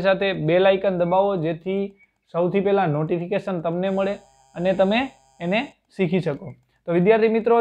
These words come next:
જેમ માલ મિલકત નિકાલ ખાતું આપને બનાવેલું છે, આની પી ડી એફ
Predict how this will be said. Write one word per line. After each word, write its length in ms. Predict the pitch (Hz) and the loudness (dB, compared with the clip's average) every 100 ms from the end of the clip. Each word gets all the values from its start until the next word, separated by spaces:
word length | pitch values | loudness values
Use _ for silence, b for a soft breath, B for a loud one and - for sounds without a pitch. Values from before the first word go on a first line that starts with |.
| 190 | 4
જેમ 180 | 196 202 175 | 2 2 2
માલ 180 | 180 196 | 0 0
મિલકત 340 | 208 202 196 180 | -2 -2 -2 -2
નિકાલ 260 | 175 208 208 | 0 -2 -2
ખાતું 280 | 202 208 196 | -2 0 -2
આપને 240 | 202 190 | -2 -2
બનાવેલું 480 | 175 185 196 208 214 202 | 0 2 2 2 0 0
છે, 100 | 202 202 - 170 | -4 -6 -10 -6
આની 200 | 185 185 | -4 -2
પી 100 | 190 190 | 0 4
ડી 180 | 220 185 | 6 4
એફ 120 | - | 2